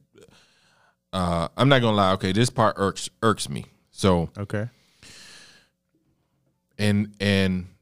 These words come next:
Speaker 1: I hear a lot of, lot of people, and when, normally when I hear, when I, when people come to me and they're talking about their relationship,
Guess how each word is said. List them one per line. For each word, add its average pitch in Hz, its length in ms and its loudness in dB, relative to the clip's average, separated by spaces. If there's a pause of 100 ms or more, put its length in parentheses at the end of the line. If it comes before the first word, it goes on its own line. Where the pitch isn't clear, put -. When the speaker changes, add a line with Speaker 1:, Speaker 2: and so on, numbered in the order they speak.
(760)
Speaker 1:
I 104 120 0
hear 139 240 4
a 170 100 6
lot 123 380 2
of, 104 300 -4 (120)
lot 113 340 0
of 120 160 -2
people, 87 420 -6
and 95 240 -2
when, 131 180 0
normally 175 520 4
when 131 220 2
I 127 160 2
hear, 104 680 2 (460)
when 95 200 -6
I, 98 140 -2
when 90 260 -8
people 104 300 -2
come 95 220 -2
to 92 60 -2
me 90 140 -4
and 85 100 -6
they're 85 100 -6
talking 85 340 -6
about 80 260 -6
their 80 120 -8
relationship, 78 680 -8